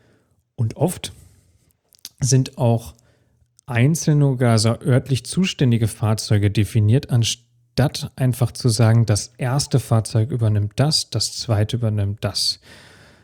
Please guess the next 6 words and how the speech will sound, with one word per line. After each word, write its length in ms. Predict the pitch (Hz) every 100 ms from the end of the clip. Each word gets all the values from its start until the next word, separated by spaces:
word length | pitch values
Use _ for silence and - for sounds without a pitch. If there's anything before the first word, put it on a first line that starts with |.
| _ -
Und, 460 | 117 104 98 - -
ähm, 580 | 113 104 101 98 98 101 _ _ _ _
damit 300 | - 104 110
jedem 220 | 117 110 107
klar 380 | - 104 123
ist 300 | 131 120 -